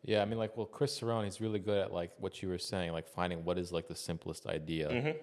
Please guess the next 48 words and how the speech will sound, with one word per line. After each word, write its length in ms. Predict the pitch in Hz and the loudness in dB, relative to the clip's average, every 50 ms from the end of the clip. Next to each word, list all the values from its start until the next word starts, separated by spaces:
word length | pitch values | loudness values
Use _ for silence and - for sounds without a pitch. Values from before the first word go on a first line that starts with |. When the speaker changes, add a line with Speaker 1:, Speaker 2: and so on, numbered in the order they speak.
| - - - - - | -10 -16 -18 -10 -6
Speaker 1:
of 120 | - 80 | -4 -4
a 40 | 80 | -4
piece, 480 | 80 - - 82 73 78 78 - - - | -4 -4 -2 -2 -2 -4 -6 -8 -8 -8
and 120 | - 92 78 | -8 -6 -4
then 160 | 82 78 78 | -2 -2 -2
I'll 220 | 76 76 76 - 80 | -2 -4 -6 -8 -6
make 320 | 82 82 80 - - - | -4 -4 -4 -4 -6 -10
the 80 | - 85 | -10 -8
max 300 | 85 80 73 80 - - | -4 -4 -4 -4 -6 -8
patch 320 | - - 80 78 - - | -6 -4 -4 -4 -4 -6
around 380 | 82 80 78 76 73 73 73 - | -6 -4 -2 -2 -4 -4 -6 -8
it 80 | - - | -6 -4
rather 220 | 78 78 76 - - | -4 0 4 6 6
Speaker 2:
Yeah. 60 | 80 | 6
Speaker 1:
than, 180 | 82 76 76 76 | 4 2 -4 -6
like, 240 | 73 71 - - | -8 -8 -10 -10
"Okay, 300 | - - - 82 73 73 - | -10 -6 -4 -2 -2 -2 -2
I 60 | - | -2
like 280 | 76 78 82 87 - - | 0 0 0 0 0 0
this, 220 | 90 90 87 - | -2 -2 -2 -2
I 40 | 80 | -4
like 240 | 76 78 78 78 - | -2 -2 -2 -2 -2
this, 200 | 85 82 - - | -4 -6 -4 -4
I 40 | 78 | -4
like 240 | 78 78 76 - - | -4 -4 -6 -4 -4
this," 240 | 82 80 80 - | -4 -4 -4 -4
and 120 | - 90 82 | -6 -6 -6
then, 100 | 80 76 | -6 -6
like, 140 | 78 78 - | -6 -10 -8
figuring 340 | - 90 82 82 78 78 76 | -6 -4 -2 -2 -2 -4 -4
out 240 | 73 76 - - - | -4 -4 -4 -6 -6
what 160 | 82 - - | -8 -8 -8
the 80 | - 80 | -8 -6
max 300 | 78 76 78 80 - - | -6 -6 -6 -8 -10 -10
patch 300 | - 80 80 80 - - | -6 -6 -6 -6 -8 -12
is 120 | 95 - - | -14 -6 -2
later. 360 | - 87 87 90 104 120 131 - - - - - | 0 2 4 4 2 2 0 -2 -8 -16 -4 2
Speaker 2:
Yeah, 200 | 120 104 - - - - - - | 6 6 6 6 2 -8 -6 -2
yeah. 140 | 95 90 - - - - | 0 0 0 -2 -4 -6
Speaker 1:
And 100 | - 98 | -4 0
he 100 | 113 135 | 2 4
even 260 | 156 175 165 139 127 117 | 4 4 4 2 0 -2
told 240 | - 120 117 113 | -2 0 0 0
me 80 | 110 104 | 0 0
one 180 | 98 98 101 101 | 0 0 0 -2
of 80 | 92 | -2
his 160 | 95 87 - | -4 -4 -6
pieces, 640 | - - 104 104 - - 90 85 82 82 - - - | -6 -4 -4 -4 -4 -4 -4 -6 -6 -6 -10 -12 -10